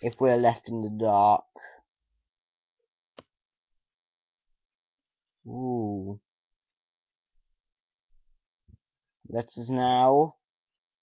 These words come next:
get the processes.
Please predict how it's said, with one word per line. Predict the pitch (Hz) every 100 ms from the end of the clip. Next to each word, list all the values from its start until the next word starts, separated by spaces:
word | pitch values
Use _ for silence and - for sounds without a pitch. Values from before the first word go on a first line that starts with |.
| _ _ _ _ _ _ _ _ _
get | 123 120 -
the | 110 110 117 -
processes. | 123 - 120 - 127 131 143